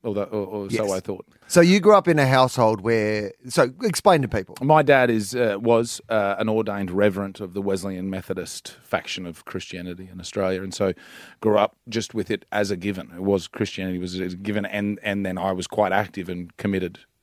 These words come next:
Speaker 1: to it. What I think now happens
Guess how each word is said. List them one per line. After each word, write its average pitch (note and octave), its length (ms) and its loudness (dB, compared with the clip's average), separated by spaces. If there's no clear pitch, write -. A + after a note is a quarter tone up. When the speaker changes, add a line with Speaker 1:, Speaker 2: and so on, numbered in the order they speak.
Speaker 1:
to G2 220 -2
it. G2+ 80 -18
What C3+ 180 4
I B2+ 80 6
think B2+ 300 -6
now B2 680 0
happens G#2+ 580 -6